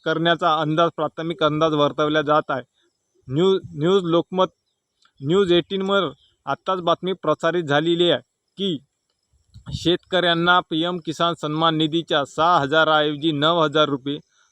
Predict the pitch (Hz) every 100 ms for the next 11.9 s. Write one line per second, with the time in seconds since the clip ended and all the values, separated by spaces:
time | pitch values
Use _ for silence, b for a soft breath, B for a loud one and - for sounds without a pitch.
0 | - 151 180 151 - - - 127 156 170
1 | 190 - 165 - 175 165 156 170 - 156
2 | 170 165 123 _ _ _ _ - 160 185
3 | 160 156 165 165 160 160 147 165 127 _
4 | _ _ 123 139 170 175 170 156 170 160
5 | 175 - 165 170 170 151 127 _ _ _
6 | _ 143 180 175 170 175 175 - _ _
7 | _ _ _ - 147 - 175 175 156 156
8 | 180 156 151 147 170 165 165 165 151 139
9 | 165 160 135 - _ - 135 170 160 160
10 | 165 165 151 143 160 170 160 - 156 139
11 | - 151 156 123 131 165 175 165